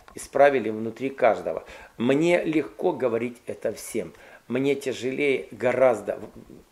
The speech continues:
очень тяжело делать внутри себя, но это единственный путь, по которому мы можем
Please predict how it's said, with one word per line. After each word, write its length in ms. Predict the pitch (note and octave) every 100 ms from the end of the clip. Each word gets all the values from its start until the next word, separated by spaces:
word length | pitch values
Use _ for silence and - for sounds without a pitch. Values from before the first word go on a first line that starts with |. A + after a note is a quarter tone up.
| -
очень 360 | E3 C#3+ B2 A2
тяжело 500 | A2+ G#2+ A#2 A#2 -
делать 380 | G#2 A#2+ G#2+ G#2
внутри 260 | G#2 A2
себя, 440 | G#2+ G#2+ F#2+ E2+ - -
но 220 | C3 D3+
это 160 | F3 E3
единственный 840 | D3+ D3+ A2 C3 A#2+ - F#2+ F2+
путь, 400 | F#2 - D3 C#3+ - - - - -
по 60 | A2
которому 500 | G#2+ - B2+ A#2 G#2+
мы 160 | G#2+
можем 380 | A#2 C#3+ A2+